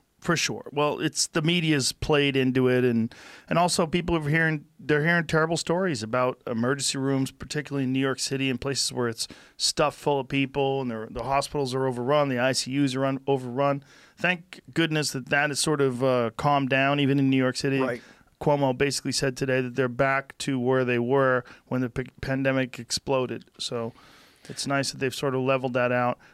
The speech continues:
Speaker 1: But what's gonna happen when you just let people out again? Are they gonna start getting sick like crazy again? I mean, is it gonna be another spread? There's a real worry about that, and a real worry that during this time, we haven't been encouraging people to build up their immune system. We have been encouraging them to exercise.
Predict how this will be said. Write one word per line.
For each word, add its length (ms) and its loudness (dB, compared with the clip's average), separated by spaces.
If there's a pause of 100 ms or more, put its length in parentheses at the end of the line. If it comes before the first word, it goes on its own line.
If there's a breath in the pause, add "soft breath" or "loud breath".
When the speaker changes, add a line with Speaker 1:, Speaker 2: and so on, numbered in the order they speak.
(140 soft breath)
Speaker 1:
But 300 0 (200)
what's 480 0
gonna 160 -2
happen 360 0
when 120 0
you 60 0
just 160 -2
let 200 0
people 260 -2
out 220 2
again? 320 -6
Are 120 -2
they 140 0
gonna 180 -2
start 220 -4
getting 220 -6
sick 320 -2
like 160 -4
crazy 400 -2
again? 280 -8
I 40 -12
mean, 160 -2
is 120 0
it 60 -4
gonna 160 0
be 100 0
another 220 0
spread? 520 -2 (540 loud breath)
There's 160 0
a 40 2
real 220 4
worry 240 0
about 240 0
that, 240 0
and 100 -2
a 60 -2
real 260 2
worry 320 2
that 320 0
during 300 2
this 180 0
time, 680 2 (160)
we 340 0
haven't 420 0
been 100 0
encouraging 460 -2
people 340 -2
to 500 -2 (160)
build 200 4
up 100 0
their 120 0
immune 240 0
system. 340 -4
We 100 -2
have 240 0
been 100 0
encouraging 540 -2
them 220 0
to 160 -4
exercise. 680 -2